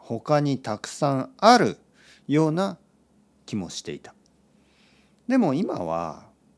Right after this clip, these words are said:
やっぱりファッションも楽しいと思うし、音楽も楽しいし、すべては人間の文化ですよね。文化的なこと。だから、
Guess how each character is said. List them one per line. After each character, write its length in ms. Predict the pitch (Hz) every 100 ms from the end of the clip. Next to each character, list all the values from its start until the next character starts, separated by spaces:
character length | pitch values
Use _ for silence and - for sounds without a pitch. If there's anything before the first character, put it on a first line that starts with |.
| _ _ -
や 100 | 156
っ 40 |
ぱ 140 | - 415
り 340 | 92 73 - _ _
フ 60 |
ァ 40 | 135
ッ 20 |
シ 160 | - 80
ョ 40 |
ン 80 | 71
も 200 | 71 - _ _ _ _ -
楽 200 | 107 98
し 160 | - 92
い 40 |
と 100 | 76
思 160 | 80 95
う 40 | -
し、 240 | - - _ _ -
音 200 | 131 123
楽 240 | 82 -
も 80 | 69
楽 220 | - 131 143
し 140 | 110
い 60 | 87
し、 200 | - _ _ _ _ _ _ - - -
す 220 | - 240
べ 120 | 247
て 100 | -
は 420 | 87 95 80 - - _ _ -
人 260 | 117 135
間 180 | 135 131
の 160 | 123 85
文 340 | 117 143 123
化 160 | - -
で 100 | -
す 120 | -
よ 100 | 143
ね。 160 | 240 - _ _ _ _ _ _ _ -
文 260 | 101 127 139
化 180 | 139 131
的 280 | 123 117
な 100 | 98
こ 140 | 85 -
と。 160 | - _ _ _ _ _ _ _ _ _ -
だ 100 | 90
か 120 | 82
ら、 220 | 80 104